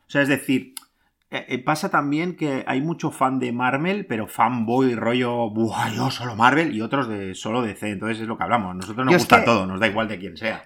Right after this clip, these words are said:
Speaker 2: Pero es que yo,
Speaker 1: Entonces
Speaker 2: Marvel, yo, eh, por ejemplo, eh, supongo que a mucha gente le pasará. En, por ejemplo, Iron Man lo relaciono con el actor.
Speaker 1: Claro,
Speaker 2: El a-,
Speaker 1: hombre, claro.
Speaker 2: entonces ahora esto,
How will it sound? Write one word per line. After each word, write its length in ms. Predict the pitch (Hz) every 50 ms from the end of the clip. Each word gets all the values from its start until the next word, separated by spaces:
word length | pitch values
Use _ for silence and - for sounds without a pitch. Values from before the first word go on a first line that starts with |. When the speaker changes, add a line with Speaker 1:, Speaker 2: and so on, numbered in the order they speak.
| - 110
Speaker 2:
Pero 160 | - 175 185
es 120 | 180 -
que 160 | - 220 214 196
yo, 160 | 220 226 226
Speaker 1:
Entonces 100 | 214 220
Speaker 2:
Marvel, 360 | 214 208 220 214 208 196 - - 185 180 143
yo, 320 | 180 190 202 208 - -
eh, 320 | - 170 175 165 160 156 147
por 120 | - 151 139
ejemplo, 400 | - 165 151 151 147 135 123 -
eh, 240 | - 151 147 139 139
supongo 300 | - - 120 160 165 160
que 80 | -
a 20 | 175
mucha 240 | 170 160 - - 185
gente 240 | - 175 180 180
le 100 | 190 -
pasará. 580 | - - 135 139 - 139 131 131 117 92 - - -
En, 540 | - 135 135 135 131 131 131 131 131 127 123
por 80 | 139 127
ejemplo, 320 | - 135 123 117 117 123
Iron 240 | 147 147 156 156 147
Man 320 | 147 147 147 151 156 147
lo 80 | 143 139
relaciono 580 | 127 131 123 110 123 127 - 165 156 147 143
con 140 | - 147 131
el 140 | 131 123 131
actor. 640 | 135 131 - - 202 196 196 190 190 190 196 190 190
Speaker 1:
Claro, 420 | - - - - - 85 92 104
Speaker 2:
El 80 | 147 143
a-, 60 | 135 139
Speaker 1:
hombre, 80 | 143 -
claro. 120 | - 190 190
Speaker 2:
entonces 340 | 190 196 233 220 247 - 220
ahora 260 | 202 208 208 202 202 220
esto, 400 | 226 - - - 160 135 -